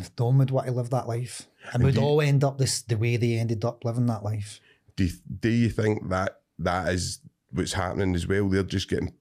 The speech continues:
Speaker 2: prepped up, even the big bands are just getting prepped up by these record companies and, and just getting, like, as you were talking
Speaker 1: Aye.
Speaker 2: about earlier with the View and stuff, like, just getting, getting their drugs, getting their doctors, get, everything's all there.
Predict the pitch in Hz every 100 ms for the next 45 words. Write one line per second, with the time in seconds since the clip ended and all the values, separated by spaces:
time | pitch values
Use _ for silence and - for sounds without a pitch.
0 | _ - 104 87 - 107 95 - _ -
1 | 98 92 90 85 104 104 _ - 113 107
2 | 87 87 - - - - 90 - 98 -
3 | 87 85 87 85 - - - _ _ _
4 | _ _ _ _ _ - 90 - 110 -
5 | 107 - 104 101 - 87 85 78 - 85
6 | 82 90 - - 82 76 65 _ 85 80
7 | - - - 82 73 82 85 82 85 82
8 | 78 71 80 80 85 80 80 76 73 78
9 | 80 73 - 73 73 87 - - 82 80
10 | 76 - - 78 80 80 - 82 87 85
11 | - - 76 - 82 - - 85 80 -
12 | - - 82 78 80 87 85 87 87